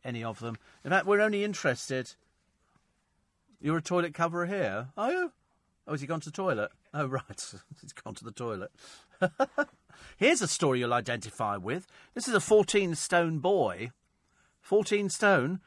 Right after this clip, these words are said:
who's had a gastric bypass. And how old is he? Thirteen. Thirteen. I mean, to be honest with you, looking at pictures of him as a baby, he was a large child. But, I mean, fourteen stone at thirteen. That's quite a lot, 'cause we couldn't work out how much you weighed, could we? Didn't we, we try and,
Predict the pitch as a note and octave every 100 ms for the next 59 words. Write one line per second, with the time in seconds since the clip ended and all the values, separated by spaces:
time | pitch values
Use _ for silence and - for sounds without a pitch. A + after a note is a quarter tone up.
0 | _ - D#3+ F#3 E3+ B2 F#3+ - G3+ C#3+
1 | F3 A3+ A#3 - G2+ B2 D#3+ C#3 F#3 F#3
2 | F3+ F3 A3 B3 _ - C4+ C4 - C#4+
3 | C4 C#3+ G2 F#2+ _ _ _ _ - -
4 | C#4 C4 - - C4+ B3 A#2+ F2+ E2+ _
5 | _ _ _ _ - F#3 F3+ B3+ B3 -
6 | A#2 C3+ D#3 E3+ D3 - E3+ D3 C#3 C3
7 | B2+ A#2+ D3 C#3 G2+ A2+ A#2 C3+ C#3+ C#3
8 | - - E3 D3 F#2 F2+ - C#3 C#3 -
9 | C4+ D4+ - C#4+ C#4 - - G#3+ A#3 D3
10 | - E3 D#3+ - F#3 A#2+ F2 - _ _
11 | _ _ _ _ _ F#3 G3 - F3+ F3
12 | G3 - E3 E3+ G#3+ G3+ F3+ F3 F3+ E3+
13 | E3 - F#3+ A3 F3 A2+ - D3 A#2+ G#2
14 | B2+ D3+ D#3 C#3 C#3+ D3 D3 C3 C3+